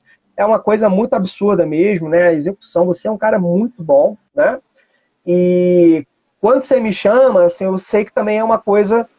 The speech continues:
sensível da sua parte de ter esse tipo de reconhecimento das,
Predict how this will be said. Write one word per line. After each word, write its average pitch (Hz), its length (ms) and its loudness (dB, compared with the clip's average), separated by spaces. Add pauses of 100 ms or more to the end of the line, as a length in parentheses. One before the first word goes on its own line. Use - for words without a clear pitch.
(800)
sensível 202 500 0
da 196 100 2
sua 196 200 -4
parte 208 340 -2
de 214 240 -6 (460)
ter 269 100 2
esse 320 240 0
tipo 285 280 -2
de 226 100 0
reconhecimento 247 800 0
das, 269 540 0